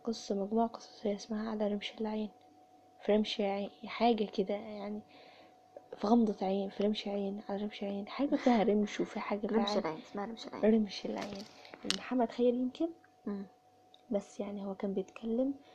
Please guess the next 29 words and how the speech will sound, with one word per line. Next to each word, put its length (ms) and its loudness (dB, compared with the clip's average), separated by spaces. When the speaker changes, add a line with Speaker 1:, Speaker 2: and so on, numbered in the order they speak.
Speaker 1:
إنه 360 -4
في 280 -6
لحظة 420 0
حس 300 -4
إنه 240 0
هو 320 0
بيحب 400 -6
بنت. 380 0
Speaker 2:
أيوة، 240 0
أيوة، 220 -4
قريتها 120 0
Speaker 1:
وفي 280 0
Speaker 2:
دي. 40 6
Speaker 1:
لحظة 480 2
حس 380 -6
إنه 160 -4
بيكرهها. 580 -2
ف-، 220 -10
فدي 300 -2
بجد 380 0
أنا 120 0
بحسها 380 -4
كتير، 360 0
اللي 160 -2
هو 140 -2
أنا 220 -2
في 200 -10
حد 220 -4
بكون، 240 -2